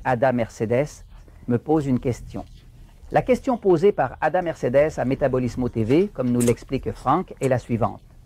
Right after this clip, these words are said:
J'ai énormément amélioré ma santé et mon bien-être grâce à tes précieuses informations. J'ai perdu trois tailles, mon cycle menstruel s'est régulé de manière significative,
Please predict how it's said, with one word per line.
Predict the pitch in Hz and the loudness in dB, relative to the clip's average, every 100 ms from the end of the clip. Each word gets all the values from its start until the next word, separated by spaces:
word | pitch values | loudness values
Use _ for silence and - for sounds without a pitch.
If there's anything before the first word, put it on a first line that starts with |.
| - - - - - | -20 -20 -20 -18 -8
J'ai | 117 139 - | 0 0 4
énormément | 214 226 185 170 175 | 2 2 0 0 0
amélioré | - 143 139 131 143 | 0 0 2 4 2
ma | 127 | 0
santé | - 120 175 180 | -2 -2 -2 0
et | 131 | 0
mon | 120 | 2
bien-être | 113 120 135 175 139 | 2 2 2 2 -4
grâce | 120 123 151 - | -4 -2 -2 -4
à | 127 | -6
tes | 120 | -6
précieuses | - 131 151 139 120 | -4 -2 -2 0 -2
informations. | 117 113 113 110 104 - - - - - | -2 -2 -2 -4 -10 -16 -20 -20 -20 -6
J'ai | 117 | -2
perdu | 120 127 117 127 | 0 0 -2 -6
trois | - 123 | -2 -2
tailles, | - 127 156 - - - - | 2 0 0 -4 -12 -18 -2
mon | 127 | 0
cycle | 120 175 143 | 2 0 0
menstruel | 123 127 - 123 127 131 | -2 -2 -2 2 2 2
s'est | - | -2
régulé | 120 123 127 127 | -2 0 2 2
de | 127 | 2
manière | 117 117 120 113 | 0 0 -2 -6
significative, | - 131 123 120 120 - 131 117 | -2 0 0 -2 -6 -2 -2 -2